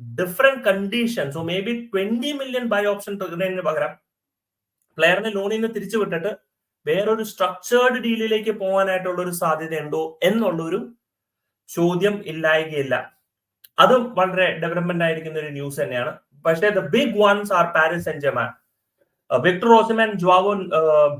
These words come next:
എന്താ പറയണേ, നെവേസ്. ജോവോ നെവേസിന്റെ ബെൻഫിക്കയുടെ പ്രസിഡന്റ് വളരെ വ്യക്തമായിട്ട് പറഞ്ഞു, "ഞാൻ നൂറ്റി ഇരുപത് മില്യൺ വേണം എന്ന് ഞാൻ ചോദിച്ചിട്ടില്ല."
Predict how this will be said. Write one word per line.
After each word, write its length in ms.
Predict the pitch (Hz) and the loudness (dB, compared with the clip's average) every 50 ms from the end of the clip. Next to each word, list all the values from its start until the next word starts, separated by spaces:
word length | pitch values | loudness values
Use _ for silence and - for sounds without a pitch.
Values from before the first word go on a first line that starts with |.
| - _ _ _ _ _ _ _ 190 | -10 _ _ _ _ _ _ _ -2
എന്താ 140 | 185 175 180 170 | 0 0 0 2
പറയണേ, 240 | 170 160 156 160 156 - - - 135 143 | 0 0 0 0 -2 -2 -4 -4 0 2
നെവേസ്. 360 | 147 147 175 214 233 - - - _ _ _ _ _ _ _ _ _ _ | 4 4 4 2 -2 -4 -10 -16 _ _ _ _ _ _ _ _ _ _
ജോവോ 360 | 127 135 175 185 196 226 254 | 0 4 6 8 8 8 8
നെവേസിന്റെ 720 | 240 226 214 208 214 220 214 208 - 233 226 226 220 226 233 240 233 - - 151 | 6 4 2 0 0 -2 -4 -4 -4 -4 -4 -2 -2 -2 0 0 -2 -4 -4 -4
ബെൻഫിക്കയുടെ 500 | 160 170 180 180 214 208 220 226 226 - 208 | -4 -4 -4 -6 -6 -6 -4 -4 -4 -2 -2
പ്രസിഡന്റ് 340 | 190 170 202 202 208 214 208 202 | -4 -4 -2 -4 -4 -2 -2 0
വളരെ 200 | 185 190 190 190 180 | 2 2 2 0 -2
വ്യക്തമായിട്ട് 520 | 165 170 - 202 202 208 208 208 208 214 | -4 -2 -2 0 0 2 2 0 0 -2
പറഞ്ഞു, 380 | 214 202 180 170 160 170 190 196 196 - 151 160 | -2 -2 -2 -2 -2 -2 -4 -6 -6 -6 -6 -4
"ഞാൻ 200 | 165 170 185 202 226 208 - - _ _ _ _ _ _ _ _ _ _ _ _ | 0 0 0 0 0 -2 -8 -12 _ _ _ _ _ _ _ _ _ _ _ _
നൂറ്റി 320 | 147 170 196 220 202 - 240 240 | -2 0 2 2 0 0 -4 -2
ഇരുപത് 220 | 233 226 233 226 | -2 0 0 0
മില്യൺ 340 | 233 214 202 202 214 214 202 180 175 | 0 0 0 -2 -2 -2 -2 -2 0
വേണം 260 | 180 190 202 220 220 - 185 | 0 0 0 0 -2 -4 -4
എന്ന് 140 | 185 196 196 | -4 -2 -2
ഞാൻ 240 | 196 196 196 196 196 190 | -2 -2 -2 -2 -4 -4
ചോദിച്ചിട്ടില്ല." 680 | 170 170 170 175 170 170 185 180 170 165 147 147 143 | -4 -4 -4 -4 -2 -2 -4 -4 -4 -6 -4 0 0